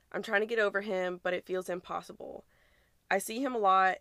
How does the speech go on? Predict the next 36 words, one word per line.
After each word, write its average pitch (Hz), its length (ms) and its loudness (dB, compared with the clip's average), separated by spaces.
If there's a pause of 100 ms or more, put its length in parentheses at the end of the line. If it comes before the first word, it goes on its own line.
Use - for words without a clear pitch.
and 180 500 0
I 180 100 2
don't 196 200 0
have 196 160 -2
anyone 180 300 -4
to 170 60 -8
rebound 165 640 -4
onto. - 640 -6 (520)
I 185 60 0
know 190 180 2
he 202 160 -8
told 190 240 -4
me 190 100 -4
he 190 160 -6
doesn't 180 500 -2
see 185 240 -8
me 175 120 0
as 175 140 -6
more 175 180 -2
than 170 140 -6
a 175 40 -8
friend, 180 440 -2 (500)
but 202 140 4
I 196 100 8
still 208 280 -2
feel 190 200 -6
like 180 180 -4
he's 180 220 -10
interested 180 460 -10
in 170 100 -8
me. 160 220 -10
What - 180 -10
do - 80 -12
I - 100 -10
do? - 220 -16 (1800)
Okay. 311 260 6